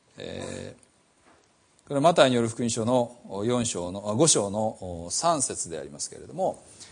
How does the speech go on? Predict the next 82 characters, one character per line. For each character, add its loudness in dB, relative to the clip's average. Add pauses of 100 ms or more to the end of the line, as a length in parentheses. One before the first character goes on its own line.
(240)
え -12
ー、 -10
そ -4
こ 2
で 2
キ -6
リ 0
ス 0
ト 0
は 6
で 2
す -6
ね、 -6
「心 4
の 4
貧 4
し 2
い 0
人 2
々 2
は 8
幸 4
い 2
で 4
あ 6
る」 -2
と -14
お -12
っ -12
し -12
ゃ -16
っ -16
た -20
ん -20
で -20
す -12
ね。 -4
「心 0
の 2 (140)
貧 0
し 0
い -2
人 -2
々 -6
は -4
幸 -8
い -16
で -16
あ -18
る。 -20 (880)
天 8
の 8
国 2
は 4
そ 0
の 4
人 4
た 4
ち -4
の -10
も -12
の -14
で -12
あ -14
る」 -18
と 2
お -12
っ -10
し -8
ゃ -10
い -12
ま -20
し -8
た。 -14 (1200)
え -18
ー、 -20
幸 12
せ 4
な 4
国 -2
と -2
は 0